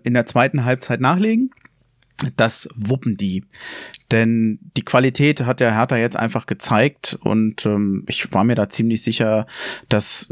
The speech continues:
eigentlich Hertha da schon auf der Siegerstraße war. Was dann aber passierte, war für mich genau das, das Gegenteil. Ich sag jetzt mal, das war gefühlt die alte Hertha wieder. Direkt nach der, nach dem Anpfiff der zweiten Halbzeit gab's eine Riesenchance. Der,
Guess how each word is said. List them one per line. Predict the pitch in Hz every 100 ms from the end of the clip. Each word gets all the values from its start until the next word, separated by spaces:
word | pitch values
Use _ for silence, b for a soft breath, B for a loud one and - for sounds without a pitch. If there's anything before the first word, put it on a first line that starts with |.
| -
eigentlich | 117 107 113 -
Hertha | - 117 117 120
da | 95
schon | 95 113
auf | - -
der | 110
Siegerstraße | 113 135 113 - - 92 95 107
war. | 104 107 120 B B
Was | 113 113
dann | 143
aber | 160 160
passierte, | 151 - 160 156
war | 135
für | - 135
mich | 165
genau | - 117 147
das, | 135 - - _
das | - 127
Gegenteil. | - 123 196 - 170 180 170
Ich | -
sag | - 135
jetzt | 139
mal, | 135
das | 139 131
war | 127
gefühlt | 127 - 180 214 -
die | -
alte | 131 202 143 123
Hertha | 143 202 123
wieder. | 104 107 170 B B B B B B - - 131
Direkt | - 127 147 175 220 -
nach | 165
der, | - 151 147 143 139 -
nach | 131 135
dem | 135 127 123 123
Anpfiff | 117 175 -
der | - 135
zweiten | - 143 135 117
Halbzeit | 139 - - 139 135 127 -
gab's | - 123 -
eine | 123
Riesenchance. | 131 196 196 151 - 147 196 - 147
Der, | 143 135 131